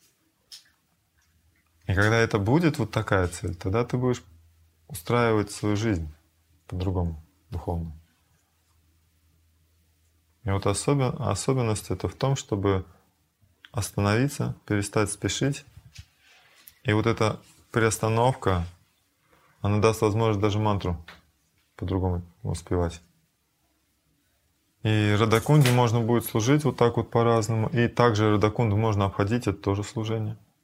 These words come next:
То есть вот дорожку сделали. То есть это все для того, чтобы можно было послужить. Не просто так. Мы выйдем с вами, пройдем вместе, покажем эти места, что они действительно у нас самые проявленные.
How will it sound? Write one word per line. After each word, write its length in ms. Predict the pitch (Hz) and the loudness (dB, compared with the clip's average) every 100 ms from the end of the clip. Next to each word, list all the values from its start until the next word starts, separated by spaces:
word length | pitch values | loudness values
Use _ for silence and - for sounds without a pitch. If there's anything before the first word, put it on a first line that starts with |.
| _ _ _ _ _ _ _ _ _ _ _ _ - | _ _ _ _ _ _ _ _ _ _ _ _ -8
То 100 | 95 | -6
есть 140 | 87 | -4
вот 120 | 95 | -4
дорожку 440 | 87 101 104 - 92 | 0 2 2 -2 -8
сделали. 380 | 87 95 92 87 | -2 0 0 -4
То 180 | - | -8
есть 120 | - - _ _ _ _ _ _ _ - | -12 -14 _ _ _ _ _ _ _ -12
это 160 | - | -8
все 200 | 98 - | -4 -2
для 140 | 95 92 | 0 0
того, 280 | 104 120 | 0 0
чтобы 400 | 147 - 98 95 - | -2 -2 -4 -4 -4
можно 220 | 110 107 | -4 -4
было 180 | 107 110 | -2 -2
послужить. 580 | 104 107 110 101 87 - - | -2 -4 -4 -2 -4 -10 -10
Не 100 | 110 | -6
просто 260 | 107 123 - | -2 -2 -2
так. 160 | 87 - - - _ _ _ _ _ - - - | -6 -6 -20 -20 _ _ _ _ _ -18 -16 -6
Мы 160 | 110 101 | 0 2
выйдем 280 | 113 131 117 | 4 2 0
с 80 | - | 0
вами, 240 | 98 92 - - | 0 -2 -6 -8
пройдем 460 | - 98 92 117 127 | 0 2 4 2 2
вместе, 520 | 110 98 - - 82 82 | 2 0 -2 -8 -8 -8
покажем 500 | 101 - 113 113 110 | -8 2 2 2 0
эти 180 | 101 - | -2 -2
места, 460 | 95 - 95 92 82 - - | -4 -4 -4 -4 -8 -18 -16
что 200 | - 101 | -8 -2
они 120 | 98 | 0
действительно 420 | 92 - 127 113 | 0 0 0 0
у 20 | 104 | 0
нас 160 | 101 | 0
самые 280 | - 107 101 | 0 0 0
проявленные. 800 | 95 95 104 117 104 90 85 | 2 4 4 4 2 0 -2